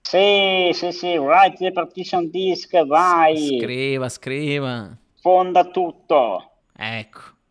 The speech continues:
Speaker 2: eh, per essere inclusivi, eh. Guarda che velocità, si vede che è basato su un Mamma Debian, cioè è proprio roccioso, granitico, oserei dire.
Speaker 1: Ma no, è più che altro è granita.
Speaker 2: Granita, granita.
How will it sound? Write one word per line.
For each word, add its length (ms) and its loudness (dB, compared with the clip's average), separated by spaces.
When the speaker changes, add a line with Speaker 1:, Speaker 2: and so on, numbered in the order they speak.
Speaker 2:
eh, 140 -20
per 140 -12
essere 280 -10
inclusivi, 760 -10
eh. 240 -10
Guarda 340 -8
che 100 -6
velocità, 760 -8
si 180 -12
vede 240 -6
che 120 -14
è 40 -12
basato 420 -14
su 120 -14
un 100 -10
Mamma 260 -10
Debian, 680 -16
cioè 300 -12
è 60 -14
proprio 340 -10
roccioso, 840 -8
granitico, 680 -8
oserei 320 -18
dire. 260 -20
Speaker 1:
Ma 80 -12
no, 240 2
è 80 -6
più 140 -8
che 160 2
altro 320 2
è 100 4
granita. 580 -6
Speaker 2:
Granita, 580 -10
granita. 480 -16